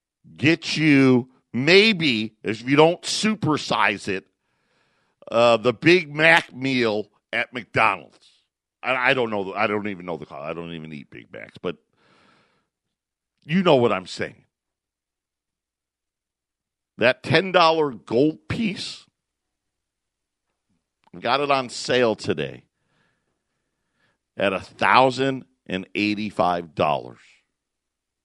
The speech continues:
These all came in from overseas. Uh, they were part of what I, I sold ten dollar libs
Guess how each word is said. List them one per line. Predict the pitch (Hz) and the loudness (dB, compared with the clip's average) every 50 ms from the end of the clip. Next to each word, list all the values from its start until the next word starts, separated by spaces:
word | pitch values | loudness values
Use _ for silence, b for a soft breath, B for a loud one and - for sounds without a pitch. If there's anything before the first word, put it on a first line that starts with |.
| _ _ _ _ _ _ _ _ _ _ - | _ _ _ _ _ _ _ _ _ _ -4
These | - 107 117 120 120 117 - - | -2 0 2 2 2 2 0 0
all | - 104 107 110 113 123 143 151 | 4 8 10 10 12 10 10 8
came | - - - 147 143 139 139 131 | 6 4 2 2 2 2 0 -2
in | 123 120 120 120 120 123 127 143 - _ _ _ _ _ _ _ _ _ _ _ _ _ | -2 0 0 -2 -2 -4 -6 -12 -16 _ _ _ _ _ _ _ _ _ _ _ _ _
from | - 101 90 90 | -8 -4 -2 0
overseas. | 90 95 98 - 131 143 135 - - - - 139 123 120 117 123 139 - - - - - _ _ _ _ _ _ _ _ _ _ _ _ _ _ _ _ _ _ _ _ _ _ _ _ _ _ _ _ _ _ _ _ _ _ _ _ _ _ _ _ _ _ _ - | 0 0 0 0 0 0 0 0 -2 -2 0 0 0 0 0 -2 -4 -6 -8 -12 -16 -20 _ _ _ _ _ _ _ _ _ _ _ _ _ _ _ _ _ _ _ _ _ _ _ _ _ _ _ _ _ _ _ _ _ _ _ _ _ _ _ _ _ _ _ -6
Uh, | - 92 92 | -4 -2 -2
they | 90 92 98 98 98 | 0 0 2 2 4
were | 95 98 98 92 78 b b b b b _ | 4 4 4 4 4 b b b b b _
part | - - 120 123 131 135 | 4 8 10 10 10 10
of | 135 123 110 | 8 8 8
what | 120 123 127 - | 6 6 6 6
I, | 104 107 117 117 113 113 110 | 6 6 6 6 6 6 4
I | 104 | 2
sold | 95 - - 127 123 123 117 - | 0 -2 -2 -2 -2 -2 -4 -2
ten | - 135 123 123 | 0 2 2 4
dollar | 120 120 123 123 120 113 113 | 6 6 6 8 6 6 4
libs | 113 120 120 117 104 - | 4 2 2 2 0 -4